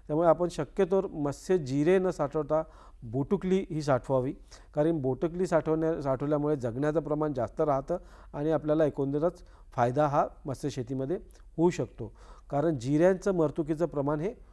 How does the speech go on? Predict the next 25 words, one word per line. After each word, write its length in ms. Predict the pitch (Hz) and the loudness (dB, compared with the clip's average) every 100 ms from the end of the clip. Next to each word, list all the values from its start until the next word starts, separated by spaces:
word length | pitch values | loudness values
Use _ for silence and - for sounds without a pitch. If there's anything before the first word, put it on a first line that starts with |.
| - | -20
खूप 220 | - 160 135 | -4 -2 2
जास्त 320 | 120 - 120 | 0 -2 -10
असतं. 280 | 98 - 101 - - - - - - - - | -10 -12 -20 -18 -20 -20 -20 -20 -20 -20 -12
तिसरी 280 | 127 147 190 | -10 -2 0
सगळ्यात 380 | 175 156 175 170 | 2 4 2 2
महत्त्वाची 360 | 151 165 160 | 0 0 0
गोष्ट 260 | 156 151 - | 0 -2 -4
म्हणजे 260 | 147 147 147 | -4 -4 -4
जी 120 | 151 | -4
मी 120 | 151 | -2
आधी 220 | 131 135 | -2 -4
बोललो 300 | 135 123 127 | -4 -4 -4
आहे 80 | 120 | -6
की 200 | - 180 - - - - - | -8 -12 -12 -20 -20 -20 -14
माशाला 580 | 127 104 117 - 175 190 | -8 -4 -2 4 6 6
वाढीसाठी 580 | 165 131 165 165 151 175 | 4 4 2 -2 -2 -2
नैसर्गिक 600 | 139 127 165 156 185 - | -2 -4 -4 -4 -6 -6
खाद्यासोबत 560 | 135 127 151 143 139 156 - | -8 -2 -2 -2 -4 -4 -4
पूरक 300 | 135 170 170 | -2 0 -2
खाद्य 280 | 170 131 143 | -8 -4 -4
हे 120 | 151 | -4
फार 280 | - 127 139 - - - 131 | -4 -2 -2 -8 -20 -18 -8
महत्त्वाचे 560 | 120 113 123 110 101 | -6 -2 -2 -2 -4
आहे. 100 | 87 - - - - - | -12 -14 -20 -20 -20 0
त्यामुळे, 440 | 160 175 180 190 | 2 4 4 2